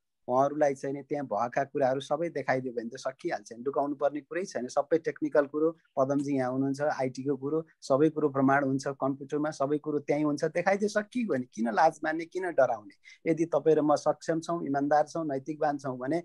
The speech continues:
सम्पूर्ण कुरा चाहिँ नि देखाइदिउँ, कोही पनि अदालत जानु पर्दैन र पर्यवेक्षकहरूको, अ, बिचमा निर्वाचन हुनुपर्छ अहिलेको सिस्टममा। तर म अध्यक्ष भएँ भने चाहिँ कम्प्लिटली एउटा मात्रै होइन, हन्ड्रेड पर्सेन्ट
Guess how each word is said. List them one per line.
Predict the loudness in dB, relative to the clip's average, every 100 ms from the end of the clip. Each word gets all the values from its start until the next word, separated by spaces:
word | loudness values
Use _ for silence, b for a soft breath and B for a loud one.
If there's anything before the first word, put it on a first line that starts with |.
| b b
सम्पूर्ण | 2 2 4 2 2
कुरा | 6 6
चाहिँ | 6 4 0
नि |
देखाइदिउँ, | 0 2 2 2 -2 -8 _
कोही | -6 -2
पनि | -2 0
अदालत | 4 4 2
जानु | -2 -2
पर्दैन | 0 -2 0 -2 -2 -4 b b
र | 0 0 2
पर्यवेक्षकहरूको, | 4 6 4 4 0 0 _ _ _ _ -4 -4 -2 -2 -2 _ _ _
अ, | -4 0 2 2 0 -4 _
बिचमा | -4 2 2 2 -2 -2 _ -6
निर्वाचन | -2 2 2 2
हुनुपर्छ | -2 -2 2 0 2
अहिलेको | 4 4 4 2
सिस्टममा। | -4 -8 -8 -8 -8
तर | -12 -16 _ 6 6
म | 8 6
अध्यक्ष | 6 2 0 -2
भएँ | -8 -8
भने | -8 -10
चाहिँ | -6 -6 0
कम्प्लिटली | 2 2 0 4 4 4 -4 -4 _ -2
एउटा | 0 4 4
मात्रै | 4 0 -2
होइन, | -4
हन्ड्रेड | -4 -6 -4 -4 -4 -6
पर्सेन्ट | 0 -2 0 -8